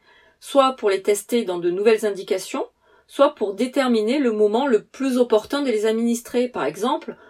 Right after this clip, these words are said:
en préventif ou en curatif. Ce qu'il faut retenir, c'est que la recherche clinique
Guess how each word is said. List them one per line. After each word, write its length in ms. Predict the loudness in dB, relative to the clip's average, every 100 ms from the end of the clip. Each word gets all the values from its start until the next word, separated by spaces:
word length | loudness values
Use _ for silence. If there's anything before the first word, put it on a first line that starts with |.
| -14
en 120 | -10
préventif 760 | -8 -6 -4 -6 -4 -2 -2 -4
ou 40 | -8
en 120 | -4
curatif. 680 | 0 0 0 -4 -8 -8 _ _ _ _ _
Ce 140 | -4
qu'il 120 | 0 2
faut 160 | 4
retenir, 520 | 4 4 0 -2 -6
c'est 160 | -6 -6
que 100 | 0
la 100 | 2
recherche 380 | 0 -2 -8 -6
clinique 460 | -4 -4 -4 -10